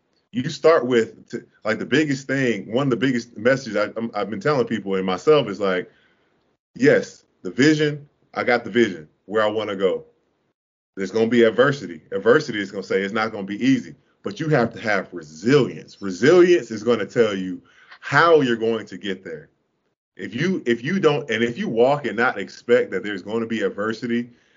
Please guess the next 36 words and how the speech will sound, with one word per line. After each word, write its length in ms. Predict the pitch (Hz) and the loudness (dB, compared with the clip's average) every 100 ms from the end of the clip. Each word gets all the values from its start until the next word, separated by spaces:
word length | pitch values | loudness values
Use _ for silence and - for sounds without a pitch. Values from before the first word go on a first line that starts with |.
| _ | _
and 140 | 104 98 | -8 2
you 100 | 123 | 4
don't 160 | 131 | 4
have 220 | 117 107 82 | 2 -2 -4
a 60 | |
game 380 | 78 117 117 120 | -8 -4 -2 -2
plan 440 | 120 123 120 117 113 | -2 2 4 2 0
for 160 | 95 | -6
how 120 | 107 | -4
you're 180 | 101 110 | -4 -2
gonna 220 | 101 82 | -4 -6
face 360 | 78 98 101 98 | -6 -4 -4 -4
it 40 | |
with 160 | 98 87 | -10 -10
resilience, 480 | 85 87 113 117 117 | -10 0 2 2 0
you 60 | |
don't 140 | 131 113 | -4 0
have 220 | 113 98 | -2 0
that, 260 | 104 95 - _ _ _ - | 0 0 -4 _ _ _ 0
that 380 | 104 95 - - | 2 2 -4 2
built 320 | 113 120 104 | 4 4 0
up 160 | 110 | -6
within 340 | 101 92 110 110 | -6 -10 -10 -4
you 140 | 117 | -4
that 260 | 104 90 95 | -2 -4 -4
no 160 | 151 | -4
matter 260 | 196 117 90 | -2 -2 -2
what, 340 | 85 127 120 - | -2 0 0 -2
I'm 160 | 147 | -6
fortified 800 | - 120 131 113 - 90 80 80 _ _ _ _ _ | -4 -2 0 -2 -4 -8 -8 -12 _ _ _ _ _
that 140 | 101 | -2
I'm 120 | 104 120 | -2 0
gonna 180 | 131 123 | 0 0
get 180 | 123 | -2
knocked 260 | 107 107 104 | -2 -4 -2
down 380 | 98 95 90 | -2 -2 -4